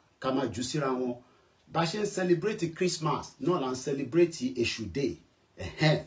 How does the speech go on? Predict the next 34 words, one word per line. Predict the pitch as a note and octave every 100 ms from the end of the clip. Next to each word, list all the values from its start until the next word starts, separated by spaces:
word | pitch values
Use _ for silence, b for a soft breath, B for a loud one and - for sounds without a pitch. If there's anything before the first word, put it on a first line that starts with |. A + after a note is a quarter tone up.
| -
Èṣù | A#2+ A2+ A2+
dẹ̀ | G#2+
kì | A#2
í | C3
ṣe | D3
Satan. | - E3+ E3 E3 B2 - -
Má | D#3+
yẹ | C3
kí |
èèyàn | D3+ C3
kan | C#3+ - -
kó | C#3
ẹ | C3+
lómi | C3+
ọbẹ̀ | A#2+ A2 G2+
jẹ | A#2+ A#2+
níbi | C3+ B2
tí | C#3+
ilé | C3
ayé | C#3 C3+
dé | C#3
nísìn. | D3 C#3 C#3 - b b b b _
N | C3
tó | B2 E3+
bá | E3+ F3
gbàgbọ́ | D#3 E3+ - G#2+
ni | A#2+
kò | A#2 A#2
dì | F2+ G2+
mú. | F#2+ F#2+ A#2+ - - b b b -
Don't | E2 D#3+ F3 E3+ -
be | - A2+
deceived. | A2 - - A3 D#3 - - b b
Ẹ, | C#3 D3 D#3 D3+